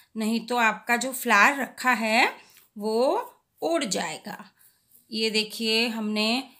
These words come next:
इस फ्लावर के आसपास भी अपने फिंगर से ब्रश को रब करते हुए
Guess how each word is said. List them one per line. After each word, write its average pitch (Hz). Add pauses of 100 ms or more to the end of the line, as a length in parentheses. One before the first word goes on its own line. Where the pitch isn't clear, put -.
(120)
इस -
फ्लावर 208
के 233
आसपास 202
भी 262 (260)
अपने 202
फिंगर 196
से 220 (120)
ब्रश 196
को 220 (340)
रब 302
करते 202
हुए 294